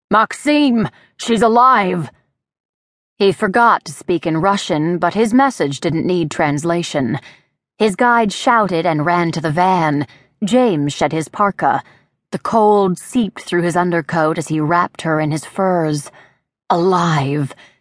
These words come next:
It was impossible. Nobody could have survived an hour naked in the killing frosts of Siberian spring.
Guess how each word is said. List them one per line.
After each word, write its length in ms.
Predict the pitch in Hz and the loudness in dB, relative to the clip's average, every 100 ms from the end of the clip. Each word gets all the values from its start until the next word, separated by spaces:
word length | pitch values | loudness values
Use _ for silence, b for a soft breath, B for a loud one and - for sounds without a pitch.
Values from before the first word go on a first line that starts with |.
| b _ _ | b _ _
It 160 | 196 185 | -2 -2
was 200 | 185 175 | -2 -2
impossible. 840 | 170 - - 269 - 151 156 147 b b b b _ - | -6 -6 -6 -6 -4 -2 0 -2 b b b b _ 0
Nobody 520 | 202 220 175 165 175 | 2 4 2 0 -2
could 160 | 170 160 | -2 -4
have 100 | 135 | -2
survived 520 | 175 156 170 160 156 | -2 2 2 2 0
an 100 | 165 | -4
hour 520 | 196 220 208 156 131 | 0 0 2 0 0
naked 520 | 165 175 175 - 180 170 | -2 0 -2 -2 -4 -2
in 120 | 147 | -4
the 140 | 143 - | -4 -4
killing 320 | 180 165 151 | -2 0 -2
frosts 600 | - 185 160 180 - - | 0 2 4 2 -4 -8
of 100 | 135 | -4
Siberian 720 | 156 151 147 165 160 156 147 | -2 0 0 0 0 0 -4
spring. 680 | 139 - 196 214 165 117 160 | -6 -8 -4 -2 -2 -2 -6